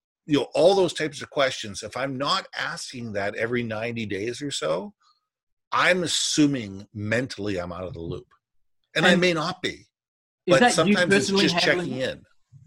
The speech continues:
Speaker 2: Is that you personally handling that? Or is that an account manager? Or is that part of one of your team? Or are you
Speaker 1: Yeah.
Speaker 2: jumping on the phone with someone? Are you go, driving out to their business?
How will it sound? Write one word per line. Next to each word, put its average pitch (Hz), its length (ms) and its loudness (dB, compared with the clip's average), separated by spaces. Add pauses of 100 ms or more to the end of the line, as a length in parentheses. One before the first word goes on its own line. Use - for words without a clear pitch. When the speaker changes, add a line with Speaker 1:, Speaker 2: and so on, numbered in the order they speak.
(120)
Speaker 2:
Is 156 80 2
that 196 160 4
you 165 140 0
personally 156 420 2
handling 123 380 0
that? 131 180 -2
Or 156 100 2
is 143 80 2
that 135 140 4
an 127 80 0
account 151 320 0
manager? 160 400 2
Or 127 200 2
is 107 120 -4
that 123 240 -4 (240)
part 151 180 4
of 156 140 -2
one 156 140 0
of 143 80 -2
your 143 100 0
team? 156 320 -2
Or 110 280 -2 (200)
are 131 80 4
you 156 220 2
Speaker 1:
Yeah. 165 120 4
Speaker 2:
jumping 170 380 -2
on 170 80 -6
the 165 60 -6
phone 175 280 2
with 165 120 0
someone? 175 200 0
Are 131 80 2
you 127 140 0
go, 139 180 0
driving 143 360 2
out 151 180 0
to 143 80 -10
their 143 80 0
business? 147 460 -6